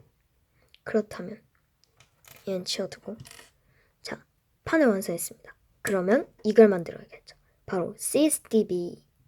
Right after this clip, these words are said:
이 부분입니다. 요걸 만들 건데 이거랑 이걸 사용하는군요. 아휴, 앞으로 가.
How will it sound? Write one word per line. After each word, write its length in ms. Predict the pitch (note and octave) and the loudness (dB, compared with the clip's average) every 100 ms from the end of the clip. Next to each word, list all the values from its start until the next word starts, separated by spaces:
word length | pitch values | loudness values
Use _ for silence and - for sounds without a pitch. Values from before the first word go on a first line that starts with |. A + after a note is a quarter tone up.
| _ _ _ | _ _ _
이 180 | F#3+ F#3+ | -6 -6
부분입니다. 800 | F3+ F3 F3 F3 - - - A3+ _ _ _ _ _ _ _ _ _ _ - | -6 -8 -10 -10 -12 -12 -14 -14 _ _ _ _ _ _ _ _ _ _ -6
요걸 340 | F3+ F#3 F3+ | -2 -2 -2
만들 320 | F3 E3+ E3+ | -4 -8 -10
건데 460 | E3+ E3 E3+ F#3 - _ _ _ _ _ - - - - | -8 -8 -6 -8 -8 _ _ _ _ _ -20 -20 -16 2
이거랑 540 | G#3+ G#3 G3 A#3 D#4+ - - - - | 4 4 4 4 2 -4 -16 -14 -8
이걸 240 | G3+ G#3 G#3 | 2 6 6
사용하는군요. 920 | G#3 F#3+ F3 E3+ F3+ E3+ E3+ E3+ A3+ _ _ _ _ _ - - - - - - | 4 -2 -4 -6 -8 -8 -10 -10 -12 _ _ _ _ _ -6 -4 -4 -12 -20 -8
아휴, 180 | - G#3+ D#3+ - _ - - | -2 -2 -2 -16 _ -20 -10
앞으로 320 | G3 - F#3+ | -10 -4 -6
가. 140 | F#3 | -6